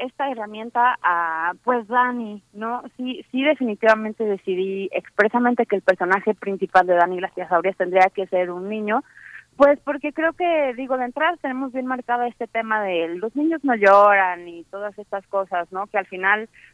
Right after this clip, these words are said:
pues, parece que como sociedad a, a las mujeres o las personas que nacen biológicamente <laughs> femeninas, eh,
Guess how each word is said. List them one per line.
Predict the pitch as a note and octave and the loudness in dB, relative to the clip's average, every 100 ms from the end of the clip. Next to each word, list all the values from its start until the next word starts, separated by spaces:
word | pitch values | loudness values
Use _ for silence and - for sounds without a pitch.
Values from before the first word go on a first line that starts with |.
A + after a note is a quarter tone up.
| _ | _
pues, | G#3+ G#3 | -2 2
parece | G#3+ G#3 A3 C4+ | 2 2 0 -2
que | C4 A3+ G3 F3+ - | 0 0 0 -2 -6
como | F3 F3+ F#3+ | -10 -10 -10
sociedad | F#3+ F#3+ F#3 G3 G#3+ A#3+ | -8 -2 4 4 4 2
a, | F#3 E3+ E3 D#3+ E3 D#3+ D#3+ D#3+ - | 2 4 2 0 -2 -2 -4 -6 -6
a | D#3 D#3+ | -6 -6
las | E3 E3 _ | -6 -8 _
mujeres | _ G#3 A3 A#3 | _ -4 -4 -4
o | |
las | F3+ E3+ | -6 -6
personas | - D#3+ F3 F3+ F#3 - | -8 -8 -6 -6 -8 -10
que | - F3 | -16 -6
nacen | F3 - F3+ F3 | -4 -4 -8 -6
biológicamente | E3 D#3+ E3+ - - E3+ E3+ G#3 G3+ | -4 2 2 0 -4 -2 0 0 -2
<laughs> | F#3 | 0
femeninas, | F3+ F#3+ E3 E3 F#3 B3 - - - - | 0 2 2 2 0 -2 -6 -20 -20 0
eh, | F3 E3 D#3+ D#3 D3 | 4 6 4 2 -2